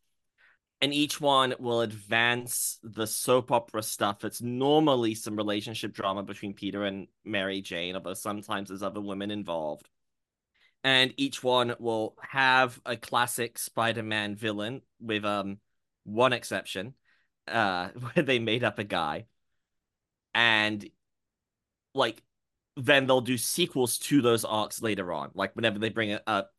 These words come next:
Kingpin back. Kingpin's, like, the most recurring villain in this series. And so this is the sixth arc. So in some ways, this could be the sixth movie in a Spider-Man series. But this is Venom,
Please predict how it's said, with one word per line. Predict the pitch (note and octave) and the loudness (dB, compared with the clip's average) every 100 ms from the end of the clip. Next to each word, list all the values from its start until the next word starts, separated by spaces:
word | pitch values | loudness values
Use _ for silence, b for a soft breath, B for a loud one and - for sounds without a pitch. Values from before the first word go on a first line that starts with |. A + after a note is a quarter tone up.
| _ | _
Kingpin | D3 B2 A2 G2 | -4 -4 -4 -4
back. | F2+ D2+ - | -4 -4 -6
Kingpin's, | - C3+ C3 A#2 G#2+ | -6 -4 -2 -2 -2
like, | G#2+ G2+ | -4 -2
the | A2+ | -2
most | G#2 G2 G2 | -2 -4 -8
recurring | G2 G2 E2+ E2+ E2+ | -6 -4 -2 -4 -6
villain | F2+ F2 D#2+ | -6 -6 -8
in | C#2+ | -10
this | D2 | -12
series. | - G2+ C#2 A1+ - - _ _ _ _ _ _ _ _ _ - | -6 -6 -6 -8 -14 -20 _ _ _ _ _ _ _ _ _ -4
And | C#3+ | -2
so | C#3 D#3+ | 4 4
this | D3 F#3 | 6 2
is | C4 G3+ | 0 -2
the | F#3 | -2
sixth | - - F3 - - | 0 0 0 -2 0
arc. | C3 G#2+ - - - _ _ _ _ _ | 2 2 0 -12 -20 _ _ _ _ _
So | - D#3+ D#3+ | 2 8 8
in | D#3 | 8
some | - G#3 A3+ | 6 6 6
ways, | F#3+ C#3+ B2+ - - | 6 6 4 2 -2
this | D#3+ - | -2 0
could | - F3 | 2 4
be | E3 | 6
the | D3+ C#3 | 4 4
sixth | - F3 E3 - | 0 0 -2 4
movie | D3 C#3 B2+ B2 | 6 6 6 4
in | A2+ | 4
a | |
Spider-Man | - A#2 G#2+ G2 E2+ D#2+ | 0 2 2 0 -4 -8
series. | - F2 C#2+ A1+ - - _ _ _ _ _ _ _ _ _ _ | -6 -6 -4 -8 -12 -18 _ _ _ _ _ _ _ _ _ _
But | C3 B2 | 2 6
this | F3 F3 | 6 6
is | G3 C#3 | 6 4
Venom, | A#2+ C3+ G#2 E2 A#2+ | 6 8 6 2 -8